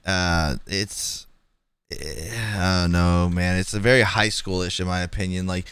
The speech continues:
if you guys remember a podcast I did a while ago, there was, um, there was beef between Swish and, uh,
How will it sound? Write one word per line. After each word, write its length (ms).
if 140
you 80
guys 240
remember 680
a 100
podcast 460
I 40
did 100
a 100
while 320
ago, 500
there 200
was, 500
um, 800
there 160
was 560
beef 380
between 480
Swish 880
and, 720
uh, 260